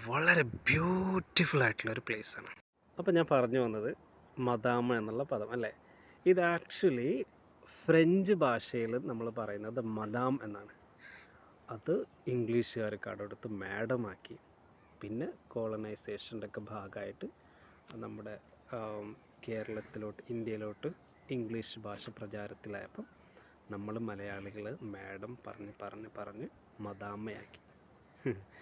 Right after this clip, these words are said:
പക്ഷേ ഇതിൽ എനിക്ക് വേറൊരു ഡൗട്ടുള്ളത്, ഇപ്പോൾ ഫ്രഞ്ചിൽ നമ്മൾ already മദാം എന്നാ പറയുന്നത്. ഒരു പക്ഷേ directly ഫ്രഞ്ച് ഇൻഫ്ലുവൻസ് മൂലം,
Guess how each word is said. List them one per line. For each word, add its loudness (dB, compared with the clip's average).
പക്ഷേ 2
ഇതിൽ 4
എനിക്ക് 0
വേറൊരു 2
ഡൗട്ടുള്ളത്, 0
ഇപ്പോൾ -6
ഫ്രഞ്ചിൽ -2
നമ്മൾ 4
already 2
മദാം 2
എന്നാ 4
പറയുന്നത്. -6
ഒരു -6
പക്ഷേ -2
directly 0
ഫ്രഞ്ച് 4
ഇൻഫ്ലുവൻസ് 2
മൂലം, 0